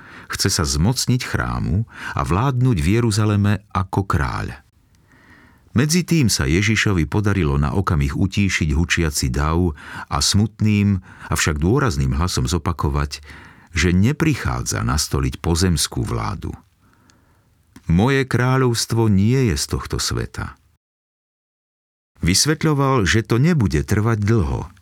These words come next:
a pôjde späť k svojmu nebeskému Otcovi, odkiaľ sa neskôr opäť vráti vo veľkej sláve. Vtedy ho všetci ľudia uznajú za zvrchovaného vládcu.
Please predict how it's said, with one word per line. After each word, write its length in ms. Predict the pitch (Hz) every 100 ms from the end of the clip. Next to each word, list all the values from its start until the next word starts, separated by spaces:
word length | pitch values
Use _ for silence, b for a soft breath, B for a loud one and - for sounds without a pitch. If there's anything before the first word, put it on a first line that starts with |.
| B B B B B
a 100 | - 80
pôjde 400 | 120 143 85 71
späť 400 | - - 151 -
k 80 | -
svojmu 400 | 113 113 80 73
nebeskému 640 | 101 127 - 120 104 78
Otcovi, 560 | 69 - - 65 85 104 B B B B
odkiaľ 400 | - 95 - 98
sa 160 | 87 71
neskôr 560 | 76 110 - - 104 104 -
opäť 320 | 147 151 135
vráti 640 | - 80 85 82 - 78 71 B
vo 240 | - 73 76
veľkej 320 | 85 80 80
sláve. 560 | 76 65 58 53 50 50 - b b b b b
Vtedy 480 | - - 185 165 95 65
ho 80 |
všetci 480 | 55 - 151 - 65
ľudia 320 | 87 78 73
uznajú 640 | - 95 85 80 73 71 65 B B -
za 160 | - 62
zvrchovaného 880 | 60 64 98 - 85 80 78 71
vládcu. 640 | 65 60 53 50 - 55